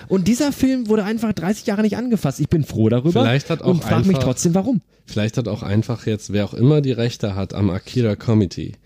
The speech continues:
Speaker 2: dieses Komitee, das am Anfang gezeigt wird, meistens ist es ja die, äh, es ist ja der, der Regisseur beziehungsweise der Produzent des Films.
Speaker 1: Äh, ich
Speaker 2: Vielleicht
Speaker 1: glaub,
Speaker 2: haben
Speaker 1: Akira
Speaker 2: die
Speaker 1: liegt, glaub ich, wenn mich nicht alles täuscht, lass mich jetzt nicht lügen, ganz dünnes Eis, ich glaub,
Speaker 2: Ja.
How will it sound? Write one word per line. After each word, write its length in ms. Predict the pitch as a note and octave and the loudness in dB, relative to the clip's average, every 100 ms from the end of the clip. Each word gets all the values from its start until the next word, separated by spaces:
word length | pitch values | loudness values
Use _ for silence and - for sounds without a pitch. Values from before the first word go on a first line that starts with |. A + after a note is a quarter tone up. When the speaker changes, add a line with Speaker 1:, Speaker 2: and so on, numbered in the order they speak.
| _ _ _ _ _ - _ | _ _ _ _ _ -20 _
Speaker 2:
dieses 340 | G#2 G2+ G2+ - | -4 -2 -4 0
Komitee, 380 | A2+ G#2 A#2+ | 2 4 2
das 160 | A2+ G2 | 0 0
am 80 | E2+ | 0
Anfang 320 | G2+ B2 C3 | 2 4 2
gezeigt 360 | A#2+ B2+ B2+ - | 2 0 -2 -2
wird, 100 | F#2 | 2
meistens 360 | G#2+ B2+ C3+ | 2 2 0
ist 160 | G#2+ - | 0 -4
es 160 | A#2+ | -2
ja 160 | A#2 G#2 | 0 0
die, 300 | G#2 G2+ G2+ | 0 0 -2
äh, 360 | - G2 F2+ - - | -2 -4 -4 -6 -8
es 120 | - | -8
ist 120 | G2 | -6
ja 160 | G2+ F2 | -4 -2
der, 240 | E2+ D#2 | -2 -4
der 200 | D2 E2 | -6 -8
Regisseur 500 | D#2+ D#2+ - B2 A#2+ | -8 -10 -2 2 2
beziehungsweise 540 | G2+ - F2+ E2+ D2+ D2+ | 0 -4 -4 -4 -4 -8
der 60 | C#2 | -10
Produzent 500 | D2+ D#2 A2+ A2+ A2+ | -12 -8 -2 -2 -4
des 120 | - | -8
Films. 300 | A#2+ A2+ - - - | -4 -4 -4 -12 -6
Speaker 1:
Äh, 60 | B2+ | -4
ich 180 | B2+ | -2
Speaker 2:
Vielleicht 220 | B2 C3+ D#3 | 0 2 2
Speaker 1:
glaub, 120 | C3+ | 2
Speaker 2:
haben 80 | B2+ | 4
Speaker 1:
Akira 260 | D#3 D#3+ | 4 4
Speaker 2:
die 40 | D#3+ | 2
Speaker 1:
liegt, 120 | D#3+ | 2
glaub 180 | D3+ C#3+ | 0 0
ich, 200 | D3 - | -2 -4
wenn 400 | A#2 B2 B2 C#3+ | -6 -2 0 2
mich 200 | F3 E3 | 2 0
nicht 160 | D#3+ C3 | -2 2
alles 260 | E3 F3 | 0 0
täuscht, 300 | - D3 D3+ | 0 0 0
lass 180 | D3+ D3+ | -2 -2
mich 100 | D#3+ | -2
jetzt 160 | D3 D#3 | 0 0
nicht 160 | D3+ | 0
lügen, 240 | D#3 D#3+ D3+ | 2 2 2
ganz 220 | C#3+ D3 | 0 0
dünnes 340 | D3+ C#3+ - | 0 0 -2
Eis, 260 | - B2+ D3+ | -2 -2 0
ich 140 | C3 | -4
glaub, 180 | - | 2
Speaker 2:
Ja. 60 | C3+ | 2